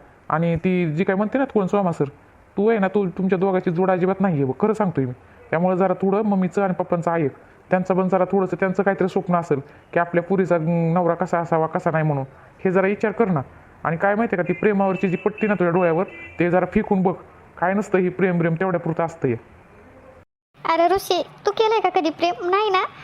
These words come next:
Speaker 2: अरे, ते सोमा सर म्हणणारे अक्षरशः एवढा जीव लावतात ना मला. त्यांचा स्वभाव पण खूप चांगला आहे, माहिती आहे का? माणसाने कलरकडे नाही बघावं कधी. आणि पैसे पाण्याने पण ठीक आहेत ते, पण काय करणार, मम्मीला आणि पप्पाला कोणी सांगणार आहे? जाऊ दे,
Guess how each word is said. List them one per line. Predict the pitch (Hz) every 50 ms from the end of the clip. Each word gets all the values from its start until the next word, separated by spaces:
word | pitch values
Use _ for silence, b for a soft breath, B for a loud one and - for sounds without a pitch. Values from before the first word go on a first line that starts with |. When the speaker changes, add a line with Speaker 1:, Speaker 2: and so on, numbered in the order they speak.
| B B B B -
Speaker 2:
अरे, | - 254 262
ते | 254 285 311 302
सोमा | 359 330 302 311
सर | 320 - 349 320
म्हणणारे | 330 330 320 320 330 320 330
अक्षरशः | 330 339 339 - - 330 330 359
एवढा | 349 339 349 349 359
जीव | 294 - 330 349 359
लावतात | 349 349 359 349 381 392 392
ना | 381 359
मला. | 339 339 320 339 370 B B B B B B B B -
त्यांचा | - 330 330 -
स्वभाव | - 427 370 330 359 349
पण | 359 381 381
खूप | 381 - 392 415 427 427 -
चांगला | 480 453 403 339 320
आहे, | 302 311
माहिती | 392 466 480 - 392
आहे | -
का? | - 285 B B B B B B - -
माणसाने | 330 339 349 349 415 392 370
कलरकडे | 359 - 427 392 381 381 370 370 370 349
नाही | 403 427
बघावं | 403 427 415 381 339 311 302 294 -
कधी. | 320 247 269 - - - - -
आणि | - 311
पैसे | - - 370 392 - 392
पाण्याने | 370 381 370 381 381 381
पण | 370 427 403
ठीक | 415 427 440 440 427 -
आहेत | 427 403 294
ते, | - - 185 - - - B B B B B B -
पण | - 294
काय | - - 359 339 339
करणार, | 349 403 370 339 330 330 302
मम्मीला | 302 339 330 302 294 -
आणि | 311 330
पप्पाला | 330 - 339 339 339 330
कोणी | 330 330 381 370 403
सांगणार | 392 - 440 403 370 330 294 -
आहे? | - - B B B B B B -
जाऊ | 302 320 320 339
दे, | 381 440 392 - - -